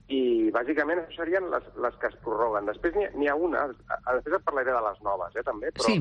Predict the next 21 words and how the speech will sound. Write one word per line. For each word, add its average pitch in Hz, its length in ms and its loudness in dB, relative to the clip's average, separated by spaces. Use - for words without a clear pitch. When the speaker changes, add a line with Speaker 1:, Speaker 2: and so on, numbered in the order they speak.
Speaker 1:
hi 123 100 -2
ha 160 40 4
hagut 208 180 -2
també 147 300 2
una 147 280 2
que 127 100 -4
en 117 120 2
alguns 113 360 -2
mitjans, 131 480 0
doncs, 107 280 -6
s'ha 110 140 0
parlat 110 400 0
de 113 100 -4
que, 107 140 0
de 104 80 0
que 110 80 0
el 110 80 0
govern 127 320 2
havia 123 160 0
eliminat 113 420 0
el, 101 220 0